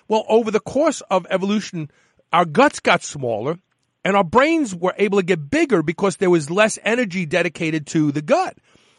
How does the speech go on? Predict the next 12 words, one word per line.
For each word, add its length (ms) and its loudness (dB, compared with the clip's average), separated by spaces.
And 140 -2
so 340 2
when 240 0
you 120 2
see 280 2
vegans, 760 -2
you 160 0
almost 420 0
always 420 4
see 220 -4
distended 640 -6
stomachs. 640 -14